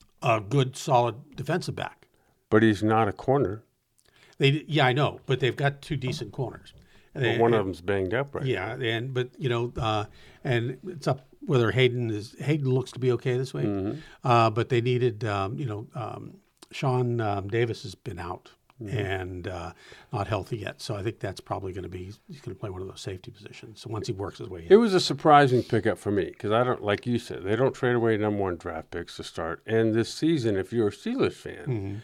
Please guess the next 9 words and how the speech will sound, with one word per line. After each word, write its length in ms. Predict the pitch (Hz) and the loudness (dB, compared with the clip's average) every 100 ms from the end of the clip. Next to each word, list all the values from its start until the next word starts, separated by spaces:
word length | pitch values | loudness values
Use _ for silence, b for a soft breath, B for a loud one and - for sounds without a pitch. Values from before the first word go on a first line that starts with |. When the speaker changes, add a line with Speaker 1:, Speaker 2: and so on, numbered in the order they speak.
| B B B B | B B B B
Speaker 2:
or 380 | - 151 170 143 - _ _ _ | 4 6 6 4 0 _ _ _
a 160 | - 101 | -12 -10
st-, 300 | - - - | -10 -16 -18
in, 300 | - 98 98 - | -8 -6 -6 -4
in 180 | 101 | -2
the 60 | 98 | -2
Steelers 840 | 90 120 120 117 107 101 92 - | -2 0 2 4 4 2 -2 -12
front 280 | - - 107 | -16 -2 0
office, 520 | 127 220 - - - | 0 -2 -8 -20 -20